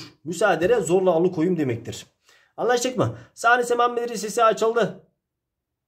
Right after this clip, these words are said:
Sani Seman Medresesi'nin başına kim getirildi?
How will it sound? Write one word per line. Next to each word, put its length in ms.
Sani 300
Seman 260
Medresesi'nin 540
başına 260
kim 180
getirildi? 640